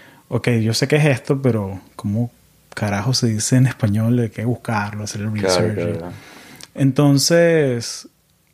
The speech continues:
Speaker 1: bien, listo, Hugo, muchas gracias por... y ella anotó mi email, y yo, chao. Dos semanas después,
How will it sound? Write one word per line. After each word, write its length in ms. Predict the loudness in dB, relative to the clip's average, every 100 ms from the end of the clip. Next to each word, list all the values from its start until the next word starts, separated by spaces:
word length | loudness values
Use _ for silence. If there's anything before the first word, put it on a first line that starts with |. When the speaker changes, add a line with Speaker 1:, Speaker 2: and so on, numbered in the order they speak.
| _
Speaker 1:
bien, 340 | 0 0 -2 -8 -20 _ _ _
listo, 300 | -2 0 -2
Hugo, 120 | 0
muchas 260 | 0 0 0
gracias 420 | 0 -2 -4 -8
por... 180 | -8 -10 _ _ _ _ _ _ _ -20 -20 -6
y 300 | 0 0 2
ella 160 | 0
anotó 260 | 0 0 2
mi 100 | 2
email, 420 | 0 -4 -8 -14 -10
y 60 |
yo, 80 | -12 -12 _ _
chao. 160 | -14 -14 -14 _ _ _ _ _ _ _ _ _ _ _ _
Dos 420 | -10 0 0 2
semanas 500 | -2 0 2 2 2
después, 580 | 0 -2 -6 -6 -12 -18